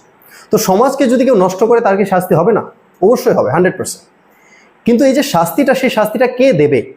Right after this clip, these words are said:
পুলিশ প্রশাসন দেবে নাকি সেখানকার কোনো স্থানীয় তৃণমূল নেতা দেবে? এটাই হচ্ছে সবচেয়ে বড় প্রশ্ন। তো এখানে যিনি শাস্তি দিচ্ছেন, তিনি হচ্ছে তৃণমূলের নেতা তাজিমুল হক। এই তাজিমুল হকের পরিচয় যদি আপনি শোনেন, আপনি আঁতকে উঠবেন। ও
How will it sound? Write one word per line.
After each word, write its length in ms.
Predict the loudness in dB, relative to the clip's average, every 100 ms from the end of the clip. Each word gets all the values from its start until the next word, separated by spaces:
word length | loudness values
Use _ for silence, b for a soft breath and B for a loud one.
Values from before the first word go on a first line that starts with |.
| _ _ _ _ _ _ 0
পুলিশ 200 | 0 0
প্রশাসন 360 | -2 -2 0 2 2
দেবে 120 | 2 0
নাকি 140 | -2 -4
সেখানকার 320 | -2 0 0 0
কোনো 100 | 0 0
স্থানীয় 320 | 0 2 2
তৃণমূল 320 | 2 2 4 4
নেতা 180 | 2 2 0
দেবে? 160 | 2 2 0
এটাই 180 | 0 0
হচ্ছে 160 | 0 -2
সবচেয়ে 240 | -4 -2 0
বড় 100 | 0 -2
প্রশ্ন। 200 | -6 -6 -16 _ _ _ B B
তো 40 | 0
এখানে 180 | 2 0 2
যিনি 120 | 0 2
শাস্তি 220 | 0 0 0
দিচ্ছেন, 240 | 2 0 2
তিনি 120 | 2 2 2
হচ্ছে 180 | 2 0
তৃণমূলের 420 | 2 2 4 4 2
নেতা 200 | 2 0 0 0
তাজিমুল 380 | 0 2 2 0
হক। 160 | -2 -4 -6 -20 _ _ B B -2
এই 60 | 0
তাজিমুল 400 | 0 0 2 2 0
হকের 280 | 0 0 0 2
পরিচয় 320 | 0 2 0 2
যদি 100 | 0
আপনি 120 | 0 -2 0
শোনেন, 260 | 0 2 0
আপনি 160 | -2 -6 -2 -4
আঁতকে 240 | -2 0 0
উঠবেন। 240 | -2 -10 -14 _ _ _ _ B
ও 20 | B